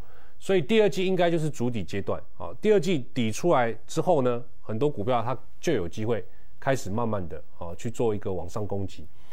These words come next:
所以在这过程里面，你要等到那个时候再来做股票，我讲了可能要到六月底啊。你可以，如果你比较保守一点的话，你就是六月底之后再看。但是如果你是每天不做股票会受不了的人，那你，你要怎么样？你就要选到一些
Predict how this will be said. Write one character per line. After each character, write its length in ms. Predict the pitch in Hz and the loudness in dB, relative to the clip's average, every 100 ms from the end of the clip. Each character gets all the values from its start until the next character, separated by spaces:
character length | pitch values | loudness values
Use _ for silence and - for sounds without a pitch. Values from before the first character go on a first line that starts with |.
| - - - | -4 -4 0
所 160 | 220 | 2
以 60 | 214 | 4
在 120 | 226 | 4
这 80 | 226 | 4
过 220 | 214 202 | 4 4
程 180 | 151 127 | 4 2
里 160 | 101 95 | 0 2
面， 300 | 147 110 - - - - | 2 2 0 -4 -4 -2
你 80 | 127 | 2
要 140 | 180 | 2
等 160 | - 120 | 2 2
到 100 | 147 | 2
那 140 | 180 | 2
个 80 | 165 | 0
时 180 | - 117 | 0 0
候 160 | 127 | 2
再 180 | 107 147 | 2 0
来 80 | 120 | 0
做 160 | 117 120 | 0 -2
股 120 | 165 | -2
票， 220 | 123 110 | 0 0
我 160 | 87 123 | 0 0
讲 180 | 113 92 | 0 -2
了 140 | 87 | -2
可 140 | - | -2
能 100 | 104 | 0
要 80 | 120 | 0
到 180 | 113 120 | 2 2
六 160 | 123 117 | 2 2
月 100 | 107 | 0
底 260 | - 76 - - - - | -2 -4 -4 -4 -4 -2
啊。 140 | 85 - | -2 -2
你 100 | 101 | -2
可 140 | 131 | 0
以， 100 | 120 104 - - - | 0 -2 -4 -4 -2
如 100 | - | 0
果 100 | 151 135 | 2 2
你 40 | |
比 40 | 131 | 2
较 100 | 143 | 2
保 180 | 117 | 2
守 200 | 127 117 | 2 2
一 20 | 117 | 0
点 140 | 98 | 0
的 40 | |
话， 80 | 104 | 0
你 60 | 98 | 0
就 80 | 120 | 0
是 80 | 123 | 2
六 220 | 143 131 | 2 2
月 60 | |
底 160 | 117 90 | 2 -2
之 80 | 107 | -2
后 60 | 104 | -2
再 120 | 101 | -2
看。 280 | - 113 90 - | -2 -4 -4 -2
但 140 | 170 | 2
是 200 | 185 147 101 | 2 2 2
如 140 | 165 | 4
果 100 | 202 | 4
你 140 | 127 123 | 4 2
是 240 | 170 156 123 127 - - | 2 2 0 -2 -4 -2
每 180 | 127 120 | 0 0
天 160 | 170 | 2
不 80 | 151 | 2
做 160 | 170 131 | 0 2
股 60 | |
票 280 | 110 139 131 - - - | 2 2 0 -4 -4 0
会 100 | 151 | 0
受 180 | 160 151 | 2 2
不 140 | 143 | 2
了 160 | 110 87 | 2 0
的 80 | |
人， 180 | 92 82 78 - - | -2 -2 -2 -4 -2
那 180 | 131 127 | -2 -2
你， 280 | 117 110 117 123 | -2 -2 -2 -2
你 120 | 131 | 0
要 120 | 131 | 2
怎 120 | 127 98 | 2 0
么 40 | |
样？ 200 | 107 98 - - - - | 0 -2 -4 -4 -4 -2
你 100 | 120 | 2
就 100 | 165 | 2
要 100 | 170 | 2
选 280 | - 104 | 0 0
到 180 | 127 139 | 0 2
一 40 | 139 | 0
些 260 | 139 135 | 0 0